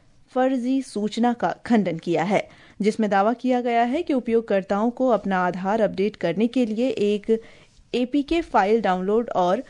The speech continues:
इंस्टॉल करनी होगी। प्रेस सूचना कारा-, कार्यालय पीआईबी की फैक्ट चेक यूनिट ने इस दावे को फर्जी बताया है और लोगों को सलाह दी है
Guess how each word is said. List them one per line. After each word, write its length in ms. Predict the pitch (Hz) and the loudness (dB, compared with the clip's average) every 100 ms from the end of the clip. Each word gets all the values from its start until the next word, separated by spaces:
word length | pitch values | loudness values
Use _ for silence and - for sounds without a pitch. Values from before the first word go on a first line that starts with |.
| - - | -14 0
इंस्टॉल 420 | 247 247 240 202 | 0 0 -2 -2
करनी 340 | 196 160 156 | -2 -4 -2
होगी। 320 | 190 175 185 - - - _ | -2 -2 -4 -6 -12 -20 _
प्रेस 260 | - 208 208 | -2 -2 -2
सूचना 460 | 202 214 208 196 190 | -6 -6 -4 -4 -2
कारा-, 500 | 185 180 180 - - | 0 0 0 -4 -6
कार्यालय 600 | - 180 175 175 180 302 359 | -2 0 0 0 0 -4 -4
पीआईबी 420 | 202 185 175 202 | 0 0 0 -4
की 220 | 202 202 | -6 -6
फैक्ट 440 | 196 - 247 254 - | -4 0 0 -2 -6
चेक 160 | 196 196 | -6 -4
यूनिट 300 | 180 196 214 | -4 -4 -4
ने 120 | 214 | -4
इस 220 | 226 185 165 | -2 -4 -2
दावे 260 | 170 175 | -2 0
को 280 | 208 180 202 - | -2 -2 -6 -6
फर्जी 300 | - 190 190 | -2 0 0
बताया 400 | 202 196 190 190 | -2 0 0 0
है 200 | 208 220 | 0 -2
और 220 | 269 196 190 | 0 0 0
लोगों 300 | 196 202 262 | -2 0 0
को 120 | 247 | -2
सलाह 360 | 247 185 220 | -4 0 0
दी 140 | 262 202 | 0 0
है 220 | 180 220 | 0 -2